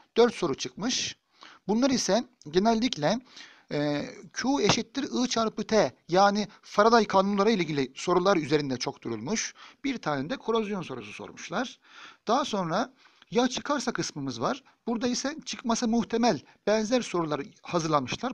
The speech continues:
Bunları çözeceğiz. Ve en sonda yeni nesil çıkarsa bölümümüz var. Burada ise yeni tipten soruları birlikte çözümlerini yapacağız. Evet, çıkmış soruların ilki iki bin on dokuz A Y T sorusu. Korozyon sorusu.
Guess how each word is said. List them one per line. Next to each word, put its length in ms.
Bunları 280
çözeceğiz. 640
Ve 60
en 160
sonda 420
yeni 260
nesil 260
çıkarsa 440
bölümümüz 380
var. 180
Burada 220
ise 300
yeni 320
tipten 480
soruları 920
birlikte 540
çözümlerini 520
yapacağız. 580
Evet, 240
çıkmış 340
soruların 380
ilki 480
iki 220
bin 160
on 220
dokuz 260
A 160
Y 180
T 160
sorusu. 580
Korozyon 600
sorusu. 400